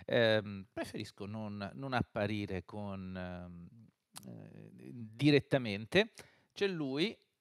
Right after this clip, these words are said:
che, come dire, prende le mie espressioni facciali, se io rido, ride, mm, se faccio quello cattivo così, mm,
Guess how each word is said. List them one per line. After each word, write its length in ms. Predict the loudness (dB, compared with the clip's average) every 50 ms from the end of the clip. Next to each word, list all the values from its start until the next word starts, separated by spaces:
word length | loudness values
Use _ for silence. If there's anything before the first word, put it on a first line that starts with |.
| _ _ -10 -2
che, 680 | 4 6 6 8 8 8 8 8 8 8 8 6 6 4
come 200 | 2 -2 -4 0
dire, 240 | 2 2 2 2
prende 300 | 2 2 0 2 4 4
le 80 | 4 4
mie 140 | 2 0 -2
espressioni 480 | -4 -4 -4 -4 -4 -2 -2 -2 0
facciali, 640 | 6 6 6 8 8 10 10 10 10 10 8 6 2 -2
se 160 | -6 -4 0
io 140 | 0 2 2
rido, 380 | 0 0 -2 -2 -2 -4 -4 _ _ _ _ _ _ _ _
ride, 400 | -12 -10 -8 -4 -2 -4 -4 -4 _ _ _ _ _ _ -20 -20 -20 _ _ -14
mm, 300 | -14 -12 -12 -14 -14 -14 -16 -16 -18 -20 -20 -20 -20 -20 -20 -20 -20 -20 _ _ _
se 260 | -20 -16 -12 -10 -10
faccio 440 | -8 -6 -6 -6 -6 -6 -10 -12 -12 -14 _ _ _ _ _ _ _
quello 220 | -16 -14 -12 -12 -10
cattivo 600 | -10 -12 -12 -12 _ -14 -12 -12 -10 -10 -12 -12
così, 420 | -14 -14 -16 -16 -14 -16 -14 -14
mm, 400 | -14 -16 -18 -18 -18 -16 -16 -16